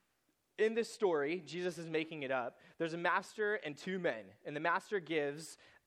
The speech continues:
uh, the, one man five talents. And by the way, a talent is like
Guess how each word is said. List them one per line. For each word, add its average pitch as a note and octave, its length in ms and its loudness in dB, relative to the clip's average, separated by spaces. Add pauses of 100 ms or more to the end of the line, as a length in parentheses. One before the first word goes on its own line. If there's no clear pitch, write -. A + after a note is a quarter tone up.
uh, C#3+ 260 4 (240)
the, C#3+ 160 -2
one F#3+ 320 0
man C#3+ 460 -2
five D#3 400 0
talents. A2+ 560 -6
And C#3 100 -6
by C#3 140 2
the C#3 60 2
way, C#3 140 2
a B2+ 60 -2
talent C#3 520 -4
is C3 160 -8
like A#2+ 280 -4